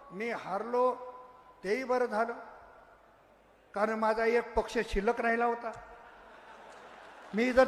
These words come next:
तिथं जिंकलो असतो तर मला राष्ट्रवादी बघायला मिळालं असतं, कारण सगळ्यात जास्त पक्ष बदलणारा आमदार प्रताप पाटील चिखलीकर आणि ते सगळ्याला जिल्ह्याला मान्य आहे.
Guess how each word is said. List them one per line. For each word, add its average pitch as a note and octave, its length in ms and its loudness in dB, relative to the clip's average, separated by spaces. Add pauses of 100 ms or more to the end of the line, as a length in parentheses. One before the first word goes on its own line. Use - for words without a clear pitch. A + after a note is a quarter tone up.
तिथं B3 240 6
जिंकलो A#3+ 460 2
असतो C4 360 0
तर C4 120 -4
मला A#3+ 300 -6
राष्ट्रवादी B3+ 540 -8
बघायला B3 360 -8
मिळालं A#3+ 340 -10
असतं, - 260 -18 (920)
कारण C4 260 4 (180)
सगळ्यात C4+ 440 6
जास्त D4 340 6
पक्ष C4+ 220 4
बदलणारा C4+ 580 2
आमदार B3 440 0 (460)
प्रताप C4 360 -4
पाटील A#3 200 -2
चिखलीकर - 1600 -14
आणि C#4 180 2
ते D4+ 180 8
सगळ्याला D4+ 520 8
जिल्ह्याला D4+ 480 6
मान्य D4 320 4
आहे. - 240 -2